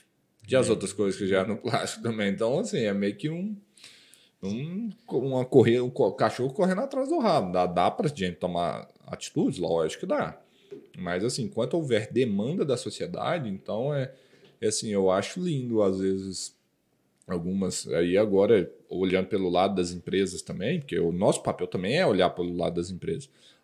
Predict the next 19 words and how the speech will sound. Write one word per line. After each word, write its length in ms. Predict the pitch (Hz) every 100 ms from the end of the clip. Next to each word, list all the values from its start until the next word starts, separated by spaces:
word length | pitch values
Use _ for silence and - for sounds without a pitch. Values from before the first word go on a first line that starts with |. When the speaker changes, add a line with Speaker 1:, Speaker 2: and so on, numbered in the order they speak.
| -
Speaker 1:
Algumas 340 | 165 104 104
pessoas 380 | - 180 120 -
tendem 220 | 120 147
a, 20 |
pro-, 240 | 143 156 214
ah, 240 | 185 175
essa 180 | 143 156
empresa 380 | 143 143 143 285
é 40 |
isso, 380 | 135 151 139 127
essa 160 | -
empresa 320 | 139 139 123 202
é 20 |
aquilo, 560 | 202 - 135 147 120
não 80 | 120
sei 140 | 139 165
o 40 |
que 80 | 214
lá. 220 | 165 -